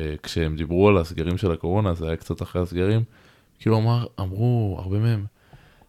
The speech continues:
"תן לי לעשות כל דבר, רק, רק כאילו שלא יהיה לי מה לעשות, או רק ש-, כאילו ש-, שלא סתם אני אשאר בבית בלי... בלי משהו לעשות, ואני אצטרך,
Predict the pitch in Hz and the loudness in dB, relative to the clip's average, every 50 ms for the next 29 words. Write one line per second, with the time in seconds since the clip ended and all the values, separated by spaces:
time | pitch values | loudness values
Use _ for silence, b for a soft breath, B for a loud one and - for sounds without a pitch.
0 | _ _ - 135 135 139 131 117 104 - - 131 123 - - 127 131 135 143 135 | _ _ 4 6 6 6 6 6 4 4 2 2 2 4 6 8 8 8 8 8
1 | 139 143 143 123 113 117 113 - - - - 117 123 117 - 139 131 131 127 117 | 8 6 6 4 2 0 -2 -2 -6 0 2 2 2 4 4 6 8 8 8 8
2 | 110 87 - - 104 98 107 110 113 113 110 104 104 104 101 98 90 85 - - | 6 4 2 2 4 6 8 8 8 8 6 6 6 4 4 4 2 0 0 2
3 | 107 92 85 80 - 82 82 82 82 92 98 98 - - - - - - - 117 | 2 2 2 2 0 -4 -4 -2 0 0 0 0 -2 -8 -12 -12 -12 0 2 2
4 | 101 95 92 - - 90 87 82 - - - - - - 85 87 98 101 101 107 | 2 2 0 -2 -2 -4 -4 -4 -6 -8 -12 -10 -6 -4 0 2 4 6 6 6
5 | 107 104 101 95 92 - - - 101 101 104 101 98 90 - - 98 98 98 92 | 6 6 4 4 2 -2 -2 -2 0 0 2 0 0 0 0 2 4 4 4 4
6 | 85 98 98 98 90 95 90 85 90 92 95 95 92 90 90 87 85 82 b b | 4 4 4 4 2 0 -2 0 2 2 4 4 2 2 0 0 -2 -4 b b
7 | b b b b b b b _ - 90 92 98 104 104 104 104 104 - 110 101 | b b b b b b b _ -2 2 6 6 6 6 6 4 4 6 6 6
8 | 92 87 87 - - 107 95 92 90 87 85 - - - 90 87 - | 6 6 4 2 0 0 2 2 0 0 0 -4 -2 -2 -2 0 2